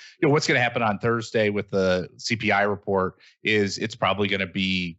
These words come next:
not that interesting, which I know, uh, is probably not something that gets clicks in terms of, uh, news, but, you know, pretty much we're gonna be in the oh point two five to oh point three month over month core, a little lower on headline. That's still a little elevated,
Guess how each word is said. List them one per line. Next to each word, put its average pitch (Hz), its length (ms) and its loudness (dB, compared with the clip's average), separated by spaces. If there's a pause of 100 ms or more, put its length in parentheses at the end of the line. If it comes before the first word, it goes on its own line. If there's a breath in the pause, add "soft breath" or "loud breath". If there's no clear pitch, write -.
(160)
not 92 180 0
that 90 160 0
interesting, 90 720 -4
which - 220 -2
I 107 100 4
know, 127 380 2 (280 loud breath)
uh, 127 140 2
is 131 160 -2
probably 156 460 0
not 135 240 0 (100)
something 143 300 0
that 127 140 0
gets 123 200 -2
clicks - 480 -2
in 131 140 -2
terms 139 400 -2
of, 120 260 2
uh, 120 280 4
news, 135 440 0
but, - 320 -2
you 151 100 -4
know, 110 100 2
pretty 131 240 0
much 113 340 -2 (420 soft breath)
we're 127 100 4
gonna 127 140 4
be 117 280 0
in 120 120 0
the 113 80 0
oh 113 160 4
point 117 420 0 (640)
two 123 160 0
five 113 440 2
to 120 80 0
oh 110 80 2
point 110 280 -2
three 117 280 -4
month 110 260 -2
over 107 180 0
month 104 280 -2
core, 117 600 2 (140)
a 113 40 -4
little 110 200 2
lower 104 400 4
on 92 180 0
headline. 113 640 0 (300 soft breath)
That's 208 180 0
still 226 300 2
a - 0 -
little 156 440 2
elevated, 104 840 0